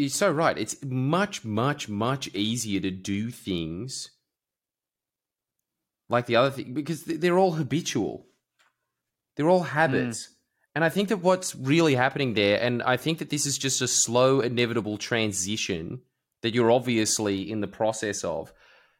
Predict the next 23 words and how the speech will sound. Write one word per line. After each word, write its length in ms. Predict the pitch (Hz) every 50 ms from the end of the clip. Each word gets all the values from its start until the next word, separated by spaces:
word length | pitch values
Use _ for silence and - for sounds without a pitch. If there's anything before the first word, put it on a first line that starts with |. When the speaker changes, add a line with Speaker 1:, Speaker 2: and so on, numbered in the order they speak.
| _ _ _ _ _ _ _ _ -
Speaker 1:
you 120 | 139 143
start 600 | 139 - - - 156 156 165 175 170 - - -
moving 800 | 120 127 131 131 131 135 139 143 143 147 143 131 135 143 135 131
away 420 | 123 117 101 110 113 113 117 117 113
from 200 | - - 113 110
the 120 | 110 107
other 180 | 104 101 104 98
habits, 560 | 107 104 101 98 - - - - - - - -
and 160 | 101 110 117
then 300 | 117 117 117 113 117 113 113
your 160 | 113 113 113
immediate 600 | 107 110 117 123 135 143 156 160 147 147 135 120
inclination 680 | 123 120 110 - 117 110 107 107 110 110 107 - 104 98
is 120 | 92 95 -
to 60 | 104
go 200 | 95 104 101 98
do 160 | 92 101 98
the 120 | 92 92
other 160 | 92 92 92 92
thing. 320 | - 90 80 - - -
Like, 220 | - 113 113 110 - - _ _ _
for 100 | - 131 120
me, 480 | 131 151 156 120 104 98 104 113 -